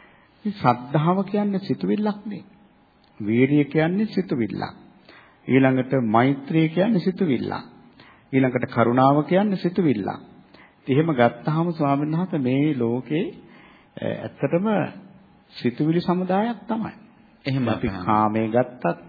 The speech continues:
Speaker 1: ඒ අකුසල පාරිචිකව ද්වේෂයේ ගත්තත් මේ හැම දෙයක්ම සිතුවිල්ලක් තමයි.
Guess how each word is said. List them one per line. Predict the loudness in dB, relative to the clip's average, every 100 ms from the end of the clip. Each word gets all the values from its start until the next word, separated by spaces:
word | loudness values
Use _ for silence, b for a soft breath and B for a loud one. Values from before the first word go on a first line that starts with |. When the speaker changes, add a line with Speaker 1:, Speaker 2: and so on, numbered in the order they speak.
| -6 -4 -6 -12 B B
Speaker 1:
ඒ | -6
අකුසල | -4 -4 -2 0 2
පාරිචිකව | 2 2 -2 -6 -2 -2
ද්වේෂයේ | 0 0 0 2 0
ගත්තත් | 4 0 0 -6 -6 -6 -10 -10 B B B
මේ | -2 0
හැම | 2 2 2
දෙයක්ම | 4 2 2 0 0 0 -2 -10 -20 -18
සිතුවිල්ලක් | -6 -2 -2 -2 -4 -6
තමයි. | -8 -10 -12